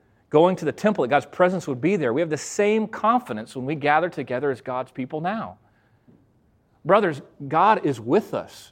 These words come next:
right here and right now, dwelling in you and me. Do you believe that? I'm gonna be honest with you. I don't think about that enough. Or as we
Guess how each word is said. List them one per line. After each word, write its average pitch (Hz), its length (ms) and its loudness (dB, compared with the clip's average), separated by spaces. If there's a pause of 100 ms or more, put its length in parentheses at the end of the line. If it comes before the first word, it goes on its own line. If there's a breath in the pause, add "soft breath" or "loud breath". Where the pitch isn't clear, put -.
(140)
right 175 280 2
here 190 500 -2
and 127 200 -6
right 175 240 0
now, 170 440 -8 (760)
dwelling 160 380 2
in 160 120 -4
you 135 220 0
and 156 200 -4
me. 202 300 -2 (1120)
Do 143 100 -10
you - 20 -8
believe 190 460 -2
that? - 320 -14 (420)
I'm 139 80 -2
gonna 214 80 2
be 180 120 4
honest 208 340 0
with 107 160 -8
you. 95 140 -8
I 160 100 -6
don't 208 260 0
think 247 240 -4
about 123 300 0
that 95 120 -4
enough. - 440 -20 (1900)
Or 135 100 2
as 143 140 2
we 143 380 0